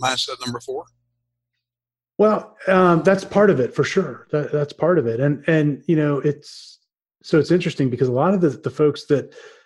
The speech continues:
Speaker 2: kind of get to that point where they just want to milk the cash cow, they're,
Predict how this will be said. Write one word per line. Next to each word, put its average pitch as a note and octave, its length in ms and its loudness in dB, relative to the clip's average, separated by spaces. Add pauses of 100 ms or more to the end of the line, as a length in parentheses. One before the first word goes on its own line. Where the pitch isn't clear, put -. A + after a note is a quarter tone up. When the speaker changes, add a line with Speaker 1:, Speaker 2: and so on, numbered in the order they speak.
(120)
Speaker 2:
kind E3 120 2
of C#3 60 2
get C#3+ 160 2
to D#3 80 2
that C#3+ 180 2
point D3 200 2
where C3+ 100 4
they B2+ 80 2
just B2 220 -6
want C#3+ 120 4
to B2 200 0 (100)
milk C#3+ 240 2
the - 80 -4
cash D#3 320 -2
cow, A#2+ 380 -4 (480)
they're, E3 560 2